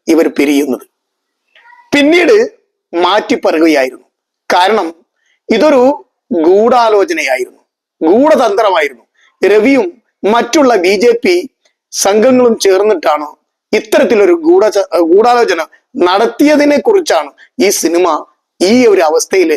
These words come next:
എത്തിപ്പെട്ടിരിക്കുന്നത്. മോഹൻലാലിന്റെ സ്വന്തം സുഹൃത്താണ് എന്ന് നാം മനസ്സിലാക്കണം. ഇവർ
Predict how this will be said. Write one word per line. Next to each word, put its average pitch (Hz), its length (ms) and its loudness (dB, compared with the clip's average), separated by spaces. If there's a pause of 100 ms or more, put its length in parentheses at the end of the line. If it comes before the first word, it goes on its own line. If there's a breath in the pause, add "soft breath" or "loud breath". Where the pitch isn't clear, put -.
(360)
എത്തിപ്പെട്ടിരിക്കുന്നത്. - 720 -6 (480)
മോഹൻലാലിന്റെ 202 840 0 (180)
സ്വന്തം 214 720 0 (280)
സുഹൃത്താണ് 220 640 0
എന്ന് 185 240 0
നാം 170 100 -4
മനസ്സിലാക്കണം. 151 580 -4 (500)
ഇവർ 202 440 0